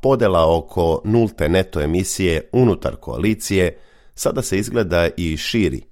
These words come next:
pri čemu i liberalna i nacionalna stranka preispituju svoje političke stavove po ovom pitanju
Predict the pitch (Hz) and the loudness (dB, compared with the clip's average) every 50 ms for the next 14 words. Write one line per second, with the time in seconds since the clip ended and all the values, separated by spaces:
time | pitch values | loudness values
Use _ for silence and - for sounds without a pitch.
0 | - - - - - 139 135 - - 107 95 90 85 85 82 78 76 76 73 71 | -20 -20 -18 -10 -8 -8 -6 -2 0 0 2 2 2 0 0 0 -2 -2 -4 -4
1 | - 98 113 113 98 98 92 87 85 80 80 78 78 78 82 90 95 - - - | 0 2 2 2 2 2 2 2 0 0 0 -2 0 0 0 0 0 -2 -4 -4
2 | 78 78 76 73 71 - - - 104 104 104 101 - 87 - - 82 78 73 - | -4 -2 -2 -4 -4 -6 -4 0 2 2 2 2 0 -4 -4 -4 -6 -6 -6 -6
3 | - - 104 101 - 90 92 82 76 - - 90 90 87 85 - - 85 87 90 | -6 -6 -6 -4 -2 -2 -2 -2 -4 -4 -4 -2 0 0 -2 -2 -4 -4 -2 -2
4 | 90 - 90 80 - - 82 78 - - - 85 82 82 82 78 78 76 - - | -2 -4 -6 -10 -8 -6 -6 -6 -6 -4 -2 -2 0 0 0 -2 -2 -4 -4 -2
5 | 85 82 80 78 67 - - - 101 104 98 - 104 95 98 98 95 90 | -2 -2 -2 -2 -6 -8 -6 -4 -4 -2 2 2 2 2 4 2 0 0